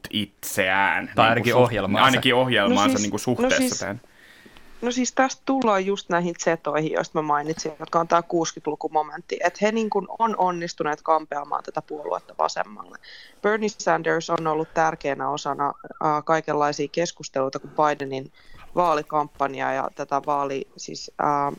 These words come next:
Speaker 3: näitä vaalilupauksia on muovattu, ja ne myös näkyy siellä.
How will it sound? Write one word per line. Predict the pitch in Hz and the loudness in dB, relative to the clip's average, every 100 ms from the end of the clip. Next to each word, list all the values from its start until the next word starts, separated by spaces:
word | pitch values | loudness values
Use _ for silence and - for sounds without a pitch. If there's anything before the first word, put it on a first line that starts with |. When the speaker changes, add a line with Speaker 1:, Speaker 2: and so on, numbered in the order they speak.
| - - - _ - | -12 -20 -20 _ -6
Speaker 3:
näitä | 151 165 | 0 2
vaalilupauksia | 156 151 151 151 139 135 - - - | 4 4 0 0 0 0 -4 -4 -2
on | 151 | -2
muovattu, | 151 160 80 - - - 180 175 - | -2 -2 0 0 -4 -6 -6 -6 -2
ja | 160 | 0
ne | 165 | 0
myös | 170 180 202 | -2 -2 -2
näkyy | 190 - - - | -2 -4 -10 -6
siellä. | - - - | -4 -2 -2